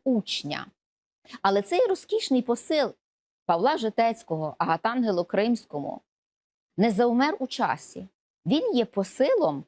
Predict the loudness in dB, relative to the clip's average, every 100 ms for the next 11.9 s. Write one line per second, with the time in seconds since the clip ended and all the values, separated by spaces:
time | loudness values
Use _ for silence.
0 | _ -12 -4 0 2 2 -2 -8 -10 _
1 | _ _ -4 0 0 0 -2 -2 0 0
2 | 2 2 0 0 -2 -2 0 0 2 2
3 | 0 -4 -8 -10 -12 _ _ _ -12 -4
4 | 0 2 2 -2 -2 2 2 2 0 -6
5 | -10 _ -2 0 2 0 2 2 2 0
6 | -2 0 0 0 0 0 2 2 2 0
7 | -6 -2 0 0 -4 -12 -16 _ _ -14
8 | -2 -2 0 0 4 2 0 -6 -10 -10
9 | -4 -4 0 0 0 2 4 4 4 4
10 | 2 2 2 0 -4 -8 -14 _ -4 0
11 | 2 0 -2 -2 -2 0 -2 -2